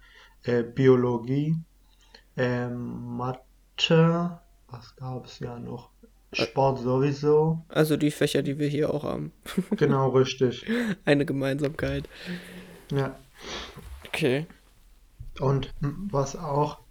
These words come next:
Speaker 1: also was ich auf jeden Fall auch hart fu-, äh, fand, wir wurden auch in der Grundschule geschlagen. Also ich wurde auch.
Speaker 2: Also
Speaker 1: Das
Speaker 2: ihr wurdet
Speaker 1: war
Speaker 2: geschl-, bei euch
Speaker 1: Hm.
Speaker 2: war Schlagen noch üblich, wenn ihr was
Speaker 1: Ja,
Speaker 2: Dummes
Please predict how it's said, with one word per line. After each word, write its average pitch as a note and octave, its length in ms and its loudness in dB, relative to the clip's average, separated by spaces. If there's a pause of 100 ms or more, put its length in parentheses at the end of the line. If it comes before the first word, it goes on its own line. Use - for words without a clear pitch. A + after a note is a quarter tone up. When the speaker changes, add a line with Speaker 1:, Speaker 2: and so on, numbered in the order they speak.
(220)
Speaker 1:
also C3 440 2
was C3+ 460 -2
ich - 180 -6
auf C#3 180 -4
jeden C3+ 180 4
Fall C#3+ 180 2
auch C#3 300 2
hart F3 260 4
fu-, - 320 -8
äh, C#3 100 0
fand, C#3 400 -2
wir C3 200 8
wurden D3+ 220 6
auch D#3 240 4
in C#3+ 100 4
der C3+ 140 4
Grundschule C#3+ 600 6
geschlagen. A#2+ 520 -2
Also C3 220 4
ich - 180 0
wurde C3+ 220 6
auch. C#3+ 300 6 (460)
Speaker 2:
Also D3+ 160 4
Speaker 1:
Das - 20 6
Speaker 2:
ihr D3+ 140 6
wurdet E3 180 6
Speaker 1:
war D#3+ 60 0
Speaker 2:
geschl-, - 260 -2 (600)
bei C#3+ 100 2
euch D#3+ 220 4
Speaker 1:
Hm. D#3+ 80 -2
Speaker 2:
war D3+ 400 2 (420)
Schlagen D#3 440 0
noch D#3 140 -6
üblich, - 440 -10 (600)
wenn C#3 140 -4
ihr C3+ 100 -4
was D3+ 60 4
Speaker 1:
Ja, C#3+ 140 6
Speaker 2:
Dummes C#3+ 160 4